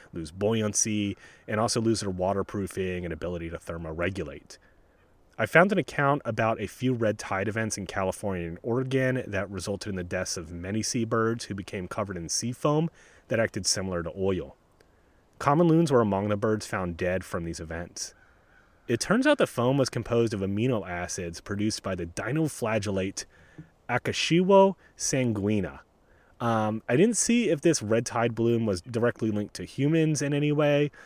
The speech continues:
uh, you know, such as, like, fertilizer runoff. Um, but something I did find, um, I, I do have a theory <laughs> for why this happened.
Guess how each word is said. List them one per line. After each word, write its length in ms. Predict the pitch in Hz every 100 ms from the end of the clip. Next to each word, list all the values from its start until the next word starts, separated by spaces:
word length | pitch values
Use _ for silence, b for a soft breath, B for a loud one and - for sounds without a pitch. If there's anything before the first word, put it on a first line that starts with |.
| B -
uh, 60 |
you 120 | 95 98
know, 80 |
such 220 | 90 98 95
as, 120 | 82
like, 120 | 85
fertilizer 640 | - 98 95 92 95 95
runoff. 420 | 92 92 92 92 -
Um, 260 | 110 101 98 _
but 120 | 113
something 240 | 165 180 175
I 60 |
did 280 | 117 123 151
find, 400 | - 90 82 92 B B B B _
um, 580 | 110 101 98 95 95 92 -
I, 180 | 101 98
I 40 |
do 140 | 110 143
have 120 | 180
a 60 |
theory 380 | 185 175 113 98
<laughs> 40 | 113
for 140 | 127
why 200 | - 107
this 160 | 120 117
happened. 460 | 101 98 104 101